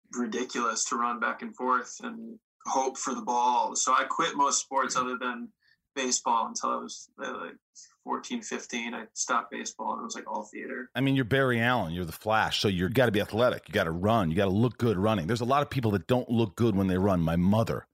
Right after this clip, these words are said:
Speaker 2: is one of them.
Speaker 1: This is true. Yeah. No, I,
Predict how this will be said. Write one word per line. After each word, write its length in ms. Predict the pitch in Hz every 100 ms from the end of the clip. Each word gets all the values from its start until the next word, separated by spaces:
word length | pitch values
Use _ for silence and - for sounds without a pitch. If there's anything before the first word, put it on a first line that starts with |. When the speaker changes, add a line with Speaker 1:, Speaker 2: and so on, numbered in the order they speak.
| _
Speaker 2:
is 140 | 90 87
one 160 | 98
of 100 | 175
them. 180 | - -
Speaker 1:
This 200 | 143 -
is 120 | -
true. 300 | - 120 113 -
Yeah. 240 | 135 120 120 143
No, 100 | 147
I, 360 | 143 160 180